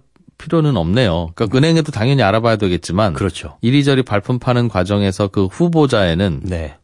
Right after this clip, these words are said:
Speaker 1: 보험회사도 들어간다?
Speaker 2: 네, 맞습니다.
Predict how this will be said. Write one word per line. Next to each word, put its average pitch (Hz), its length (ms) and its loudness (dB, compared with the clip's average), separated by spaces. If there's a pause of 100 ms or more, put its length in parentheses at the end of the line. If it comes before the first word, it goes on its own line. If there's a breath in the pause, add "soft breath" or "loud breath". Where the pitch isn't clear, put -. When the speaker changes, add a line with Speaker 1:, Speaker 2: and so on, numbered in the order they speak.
Speaker 1:
보험회사도 127 720 2
들어간다? 87 600 -2 (180)
Speaker 2:
네, 117 280 0
맞습니다. 82 500 -10